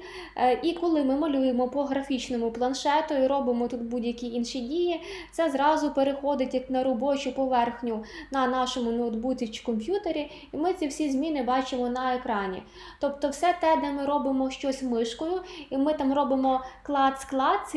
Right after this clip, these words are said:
і це такі більш грубі рухи, які не мають особливої чіткої точності, то за графічним планшетом у нас вже максимальна точність рухів,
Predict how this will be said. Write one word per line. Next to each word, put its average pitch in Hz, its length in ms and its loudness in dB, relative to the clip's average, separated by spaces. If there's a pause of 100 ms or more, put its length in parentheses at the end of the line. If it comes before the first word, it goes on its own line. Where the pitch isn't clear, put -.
і 262 60 -8
це 285 180 0
такі 285 260 -4
більш 269 380 0 (260)
грубі 247 460 4
рухи, 311 360 2
які 262 260 0
не 262 120 2
мають 254 340 2
особливої 240 580 2
чіткої 233 460 0
точності, 220 720 -4 (220)
то 269 80 -2
за 285 80 0
графічним 320 440 0
планшетом 311 540 0
у 294 60 -2
нас 285 200 0
вже 277 180 -2
максимальна 269 800 -2
точність 254 680 0
рухів, 262 500 -2